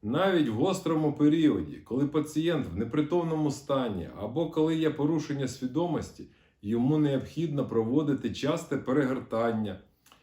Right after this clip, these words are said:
в ліжку, викладання в фізіологічно правильне положення тіла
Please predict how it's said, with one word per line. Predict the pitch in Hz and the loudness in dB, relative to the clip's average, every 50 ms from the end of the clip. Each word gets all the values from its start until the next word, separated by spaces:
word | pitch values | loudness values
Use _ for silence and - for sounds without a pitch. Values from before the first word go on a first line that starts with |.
| _ _ _ _ _ | _ _ _ _ _
в | 113 | -2
ліжку, | 113 117 117 107 95 - - - 110 107 107 | 0 0 2 0 0 -2 -6 -6 -6 -4 -2
викладання | 110 117 117 117 139 135 131 160 175 180 175 160 139 | -2 -2 -4 -2 -4 -2 0 0 0 0 2 0 -2
в | 110 | -2
фізіологічно | - - 120 - 131 120 123 135 135 131 131 131 156 175 170 - 123 107 | -4 -8 -8 -6 -4 -2 2 2 4 6 6 6 4 4 2 -2 -4 -2
правильне | - 127 139 147 147 135 135 135 - | 0 2 4 4 4 2 0 -2 -2
положення | - 120 123 123 131 139 143 131 113 101 113 117 120 117 | 0 0 0 2 2 2 2 2 2 0 -2 -2 -2 -4
тіла | 104 - - 110 117 123 120 117 113 101 92 - | -6 -6 -6 -4 -2 -2 0 0 -2 -2 -4 -8